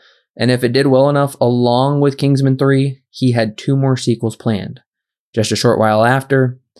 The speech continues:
Entertainment Weekly reported in June twenty nineteen the film would be titled The King's Man.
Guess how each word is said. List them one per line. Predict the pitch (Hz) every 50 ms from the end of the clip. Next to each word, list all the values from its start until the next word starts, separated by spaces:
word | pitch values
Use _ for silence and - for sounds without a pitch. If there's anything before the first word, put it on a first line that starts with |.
| _ _ -
Entertainment | - 117 110 101 117 117 113 110 -
Weekly | 98 143 160 156 - 156 156
reported | 151 143 135 - 135 143 139 139 135
in | - - 127 127 120
June | 120 117 113 113
twenty | 107 120 110 110
nineteen | 107 107 95 82 - 131 127 127 123 120 -
the | - 117 117
film | 117 - 117 110 107
would | 107 107 104
be | 117 104
titled | 104 113 98 90 82 82 85 - - _ _ -
The | - - 104
King's | 101 - - 95 92 87 92 - - _ -
Man. | 95 98 101 101 98 90 - - - 131